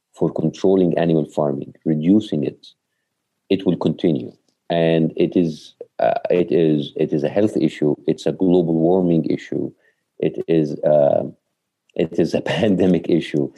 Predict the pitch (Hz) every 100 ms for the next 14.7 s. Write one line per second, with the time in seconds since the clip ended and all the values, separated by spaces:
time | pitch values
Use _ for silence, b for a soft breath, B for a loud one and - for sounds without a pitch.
0 | b b 110 120 131 113 143 - 123 123
1 | 113 120 101 - - 90 101 92 - 85
2 | - - 87 85 78 - - - 78 73
3 | 73 - b b - 87 85 87 - 90
4 | 92 - 117 110 - - 117 90 98 117
5 | - - - 101 95 - 151 131 - 117
6 | 85 - 90 80 71 - 104 80 - -
7 | 82 85 76 - 76 - - 90 - 104
8 | 104 87 78 - 76 76 76 - b b
9 | b b b - 85 80 80 101 98 -
10 | 82 78 76 73 73 - - 120 101 -
11 | _ _ _ _ _ _ - 78 73 71
12 | 71 - - - 95 85 76 82 - 80
13 | - 120 113 - 76 - - 78 85 82
14 | 76 71 - - - -